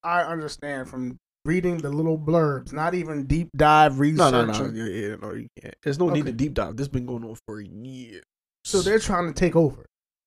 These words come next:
Speaker 1: Israel is trying to take over. To, to the, right?
Speaker 2: Yes.
Speaker 1: Is basically what's happening.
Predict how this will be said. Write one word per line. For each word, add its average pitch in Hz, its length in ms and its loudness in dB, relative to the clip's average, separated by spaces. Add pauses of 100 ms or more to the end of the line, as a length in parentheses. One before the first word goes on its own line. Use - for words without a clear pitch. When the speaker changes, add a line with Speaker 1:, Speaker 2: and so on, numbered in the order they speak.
(280)
Speaker 1:
Israel 190 460 4
is 139 140 0
trying 156 400 4
to 139 120 -2
take 135 240 -2
over. - 180 -14 (1700)
To, 160 320 0
to 165 140 0
the, 143 180 -4 (680)
right? 180 280 0
Speaker 2:
Yes. 135 260 2
Speaker 1:
Is 147 140 0
basically 196 340 2
what's 175 140 0
happening. 165 280 -2